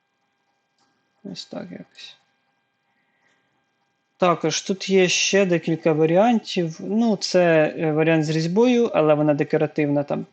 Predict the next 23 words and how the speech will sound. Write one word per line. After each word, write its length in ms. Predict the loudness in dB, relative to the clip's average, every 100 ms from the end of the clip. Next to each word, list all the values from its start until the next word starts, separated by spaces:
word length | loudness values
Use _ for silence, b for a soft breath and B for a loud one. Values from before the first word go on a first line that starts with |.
| _
по 120 | -14
суті. 420 | -12 -12 -12 -14 -16 B B B B _
М, 460 | -8 -4 -4 -4 -8 _ _ _ _
також 640 | 0 0 0 -2 -2 -4
є 200 | -2 0
ось 140 | -2
такий, 560 | -6 -8 -4 -2 -2 -2
е, 440 | -4 -4 -4 -4 -8 _ _
taper 400 | -4 -2 -2 -2 -4
tape. 220 | -4 -4 -8 _ _ _ _ _ _ _ _ -6
І 600 | -2 0 0 0 0 -4
це 360 | -4 0 2 2
налаштування. 920 | 0 0 -2 -2 0 2 2 2 2
Ну, 200 | 2 0
тут 220 | -2 -6 -6
ці 200 | -6 -2
налаштування 640 | 0 0 -2 -2 -2 0
досить 320 | -2 -2 -4 -4
незручні, 460 | -4 -4 -2 0
як 180 | 0 0
на 80 | -2
мене, 340 | 0 -2 -4 -6
тому 440 | -6 -4 -4 -6